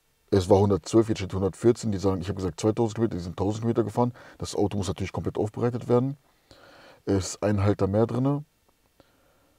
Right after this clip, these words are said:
Ja, und natürlich die ganzen Bauchschmerzen bis dahin, ne? Was natürlich auch alles gut, was auch meine Schuld ist, aber nicht in so einem Ausmaß, dass ich, hab ich natürlich gesagt, hier, ich will Schadensersatz haben, ne? Es ist ein Halter mehr drinne, ihr, ein Monat gefahren.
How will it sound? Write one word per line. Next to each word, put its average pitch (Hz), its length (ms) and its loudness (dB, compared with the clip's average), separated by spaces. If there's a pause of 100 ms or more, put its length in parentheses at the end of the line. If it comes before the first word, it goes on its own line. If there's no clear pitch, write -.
(600)
Ja, 117 320 6 (140)
und 101 160 -4
natürlich 101 280 -4
die 101 80 -12
ganzen 98 380 -4
Bauchschmerzen 104 560 2
bis 87 140 -8
dahin, 82 260 -4
ne? 120 220 -2
Was 104 200 0
natürlich 120 300 -4
auch 107 180 -8
alles 127 220 -6
gut, 131 160 -2
was 101 140 -2
auch 107 60 -4
meine 110 180 -2
Schuld 113 280 -6
ist, - 100 -14
aber 87 180 -6
nicht 117 260 -4
in 104 120 -4
so 104 120 2
einem 85 100 -2
Ausmaß, 85 480 -6
dass - 200 -10
ich, - 180 -12 (360)
hab 101 120 -2
ich 101 40 0
natürlich 98 160 -4
gesagt, 98 180 0
hier, 101 80 -4
ich 90 100 -8
will 95 60 -4
Schadensersatz 87 600 -4
haben, 78 180 -8
ne? 104 140 -8 (380)
Es - 100 -16
ist - 60 -10
ein 90 160 -4
Halter 117 240 2
mehr 113 120 2
drinne, 110 360 0
ihr, 92 400 -4
ein 104 160 2
Monat 104 220 2
gefahren. 117 400 -2